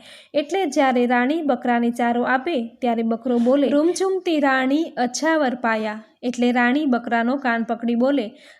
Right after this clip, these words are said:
"હા પીટિયા, કુરકુર ખાયા." એકવાર રાજા ઝરૂખે ઊભા હતા. રાણી અને બકરાની થયેલી વાત સાંભળી ગયા. મનમાં કંઈક વિચારી આખો દિવસ રાજકાજમાં ગયો. રાત્રે રાણીને આ વાત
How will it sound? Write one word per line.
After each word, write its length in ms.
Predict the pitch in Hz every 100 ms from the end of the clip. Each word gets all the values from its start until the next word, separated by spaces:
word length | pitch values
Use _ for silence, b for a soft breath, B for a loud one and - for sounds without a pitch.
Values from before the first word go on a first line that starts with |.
| -
"હા 280 | 226 277 349
પીટિયા, 640 | 294 247 233 240 269 349 349
કુરકુર 460 | 320 359 381 392
ખાયા." 520 | - 240 214 208 202 240 _ B B B
એકવાર 380 | 294 302 381 381
રાજા 360 | 320 269 311 311
ઝરૂખે 500 | 294 247 247 254 269
ઊભા 360 | 262 262 190
હતા. 420 | 185 220 214 226 _ 254
રાણી 340 | 240 247 311
અને 240 | - 247
બકરાની 460 | 226 226 262 269 294
થયેલી 420 | 285 247 226 226
વાત 200 | 226 240 240
સાંભળી 300 | 262 285 320
ગયા. 320 | 233 220 214 208 B B B
મનમાં 400 | 247 285 370 370
કંઈક 300 | 370 339 -
વિચારી 480 | 262 254 311 320 320
આખો 440 | - 247 254 311
દિવસ 440 | 330 262 262 311 294
રાજકાજમાં 720 | 233 233 - 240 240 302 311
ગયો. 280 | 285 247 - - - _ 254
રાત્રે 420 | 240 247 311 311
રાણીને 420 | 240 226 233 269
આ 200 | - 220
વાત 160 | 220